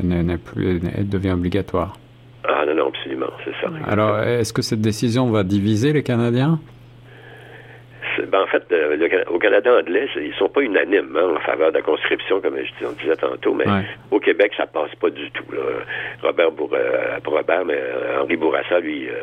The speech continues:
Speaker 2: affirme que le Canada n'avait rien à faire dans une guerre européenne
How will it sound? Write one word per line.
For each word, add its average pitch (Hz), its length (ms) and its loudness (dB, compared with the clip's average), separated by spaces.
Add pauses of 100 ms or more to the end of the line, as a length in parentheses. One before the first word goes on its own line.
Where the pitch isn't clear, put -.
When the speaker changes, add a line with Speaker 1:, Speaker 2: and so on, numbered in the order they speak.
Speaker 2:
affirme 80 300 -2
que - 80 -2
le - 80 -6
Canada 67 360 -2 (320)
n'avait 60 220 -2
rien 98 280 4
à 78 80 4
faire 87 260 4
dans 71 180 -2
une 73 140 -6
guerre 76 220 4
européenne 73 580 -2